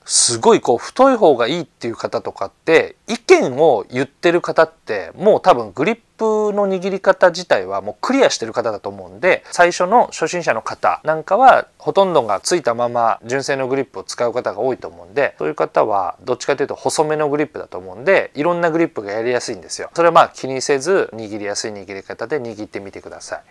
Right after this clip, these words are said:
自然と何も考えないで握った向きが一番いいんですよね。その中でも、「いや、おすすめの向き一つ言ってよ」っていうあると思うんですけど、それは立っ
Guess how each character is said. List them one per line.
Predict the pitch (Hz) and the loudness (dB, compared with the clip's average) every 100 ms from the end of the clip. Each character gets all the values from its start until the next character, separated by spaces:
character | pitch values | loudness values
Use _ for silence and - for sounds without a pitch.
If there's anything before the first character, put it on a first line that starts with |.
| _ - - | _ -20 -10
自 | - 104 | -6 -2
然 | 139 202 | 0 -2
と | - 214 214 208 196 | 0 2 4 2 -2
何 | 127 147 170 | -2 -2 -2
も | 180 | -2
考 | 185 185 | -2 0
え | 190 | 0
な | 120 | 0
い | 98 | -4
で | 110 | -6
握 | 113 120 139 | -6 -6 -6
っ | |
た | _ 160 | _ 2
向 | 151 190 | 2 0
き | - | -6
が | 95 98 82 - | -8 -6 -6 -10
一 | - - 104 | -14 -10 -6
番 | 107 110 | -4 -6
い | |
い | |
ん | 92 | -10
で | - | -12
す | - | -10
よ | 113 | -8
ね。 | 156 _ | -8 _
そ | - | -4
の | 165 | 0
中 | 185 214 180 | 2 4 4
で | 113 | 2
も、 | 117 117 85 | -2 0 2
「い | |
や、 | 117 | 2
お | 123 | 2
す | 240 | 2
す | 233 269 | 0 2
め | 262 | 2
の | 254 | 2
向 | 247 254 | 2 0
き | 160 | -2
一 | - 208 | -6 -8
つ | - 139 | -6 -4
言 | 139 | -4
っ | |
て | - - 180 | -6 -2 2
よ」 | 156 135 | 4 2
っ | - | 0
て | 127 | -6
い | 120 | 0
う | |
あ | 120 | 2
る | 123 | 0
と | 104 | -2
思 | 90 | -10
う | |
ん | |
で | |
す | - | -14
け | 95 | -8
ど、 | 107 92 | -4 -4
そ | - | -2
れ | 147 | 0
は | 156 170 95 - | 4 4 4 -2
立 | |
っ | - | 0